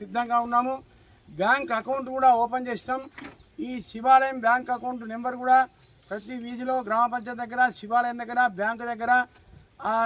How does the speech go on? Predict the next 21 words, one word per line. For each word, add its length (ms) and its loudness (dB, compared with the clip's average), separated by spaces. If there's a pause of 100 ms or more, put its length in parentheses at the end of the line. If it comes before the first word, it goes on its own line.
(160)
నెంబర్ 320 0
అవన్నీ 260 0
అక్కడ 160 -2 (280)
మెసేజ్ 400 -10
పెడతాం. 260 -4 (520)
మీరు 200 -8
ఎవరైనా 460 4
కూడా 160 10 (640)
దాతలు 380 0
అక్కడ 160 -2 (340)
అకౌంట్ 280 -8 (140)
కొట్టి 220 -12 (100)
తర్వాత 260 0 (140)
నాకు 280 0
కానీ 160 -2 (120)
శంకరయ్యకు 480 -10
కానీ 180 -2 (440)
మేము 220 -8
ఇంత 120 -8 (160)
పంపినామని 480 -6
చెప్తే 220 -8